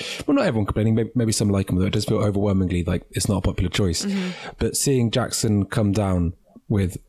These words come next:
Speaker 1: a run that beat everyone by five, five seconds and him not really be able to celebrate and basically being like, "Get in the uplift and go risk your life again," <laughs> was, it was quite strange. And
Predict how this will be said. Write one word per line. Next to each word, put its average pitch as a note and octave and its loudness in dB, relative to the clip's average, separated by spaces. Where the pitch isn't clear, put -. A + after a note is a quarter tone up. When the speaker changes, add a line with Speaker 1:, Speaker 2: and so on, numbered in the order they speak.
Speaker 1:
a G2+ 0
run F#2+ 2
that - -6
beat G2+ 0
everyone G2 0
by F#2+ 0
five, F#2+ -2
five F#2 0
seconds E2+ -2
and G2 -2
him G2+ 2
not A2 0
really A2 0
be A2 0
able G#2+ 2
to - -4
celebrate C#3 0
and G#2 0
basically G#2+ -2
being G2+ 0
like, G2 -4
"Get D3+ -2
in B2 0
the A2+ 2
uplift A2 -2
and G2+ -2
go G#2+ 2
risk G#2 -2
your G#2 2
life F#2+ 0
again," D#2+ 0
<laughs> - -12
was, G2+ 0
it C3 0
was B2+ 0
quite C3+ 0
strange. C3 0
And B2 -2